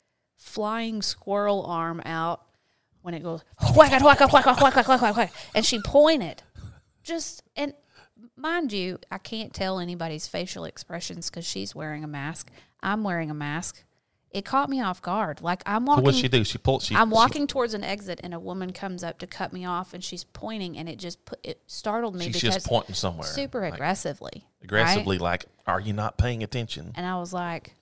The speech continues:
Speaker 1: "What are you pointing at?" And she goes, "You gotta leave out of this side exit." And I immediately said, "Well, it helps if you use your mouth while you're pointing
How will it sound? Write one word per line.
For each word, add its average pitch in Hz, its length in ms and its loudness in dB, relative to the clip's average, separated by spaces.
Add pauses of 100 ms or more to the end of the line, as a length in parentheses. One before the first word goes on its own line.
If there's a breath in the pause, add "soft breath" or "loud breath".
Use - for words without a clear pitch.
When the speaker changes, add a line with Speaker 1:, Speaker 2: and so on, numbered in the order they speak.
(260)
Speaker 1:
"What 226 140 -10
are - 20 -8
you 233 80 -10
pointing 214 340 -8
at?" 156 80 -4
And 123 100 -8
she - 140 -6
goes, 170 320 -4 (500 soft breath)
"You 311 220 2
gotta 285 320 4
leave 269 400 4
out 269 240 6
of 233 40 -4
this 247 200 -2
side 285 680 6
exit." 214 640 0 (360)
And 220 140 -4
I 226 200 0
immediately 190 800 -4
said, 180 320 -4 (220 loud breath)
"Well, 277 220 10
it 254 140 8
helps 311 440 8
if 247 200 0
you 269 120 2
use 247 460 0
your 247 180 -2
mouth 233 640 4
while 233 380 4
you're 202 200 -6
pointing 262 720 0